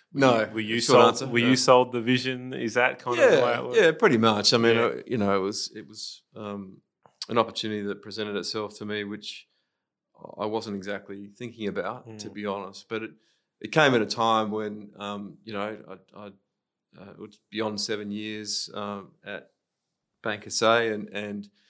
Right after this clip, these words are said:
Speaker 2: as I said, I, I, I loved my time there. I love the people there. I love the customers and everything that we did. But I also, um, was, um, you know, it, it, it just came to me when I felt like,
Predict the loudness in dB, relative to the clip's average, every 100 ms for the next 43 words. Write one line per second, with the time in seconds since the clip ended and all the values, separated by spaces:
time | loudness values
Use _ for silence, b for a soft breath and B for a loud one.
0 | _ _ _ _ -4 -2 4 4 4 2
1 | -2 -6 -6 -8 -4 0 0 -2 -10 -8
2 | -8 0 2 4 2 0 -2 -6 -8 -12
3 | -12 -10 -8 -6 -4 -4 -4 -6 -8 -10
4 | -6 -6 -6 -6 -6 -6 -10 -16 _ _
5 | _ _ _ -6 -4 -4 -8 -8 -10 -12
6 | -4 -2 -2 0 2 2 0 -2 -2 -4
7 | -12 -14 -14 -12 -16 -20 _ _ _ _
8 | _ -6 0 2 2 -2 -4 -10 _ -10
9 | -10 -10 -16 -20 -20 _ _ -8 -6 -8
10 | -10 -14 -12 -10 -10 -10 -4 -4 -6 _
11 | _ _ 0 4 6 6 4 2 0 0
12 | 0 2 0 -2